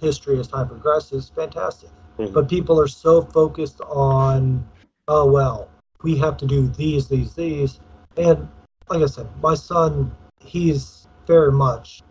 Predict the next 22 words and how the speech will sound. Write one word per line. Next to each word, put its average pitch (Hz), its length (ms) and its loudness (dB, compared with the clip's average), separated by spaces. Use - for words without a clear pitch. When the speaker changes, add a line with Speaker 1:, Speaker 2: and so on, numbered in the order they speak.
Speaker 1:
up 160 220 -2
around 131 480 -6
when 151 160 -4
I 147 180 -4
teach 143 360 -12
him, 131 260 -4
when 147 140 -4
he 139 60 4
does 135 180 4
any 143 120 2
of 135 60 2
his - 120 -4
homeschooling 135 580 -2
work, 131 360 -2
Speaker 2:
Mm-hmm. 107 140 0
Speaker 1:
he, 190 300 -2
people 190 260 2
would 135 120 2
think 139 160 2
he's 127 180 -6
a 113 40 -8
disaster. 117 800 -4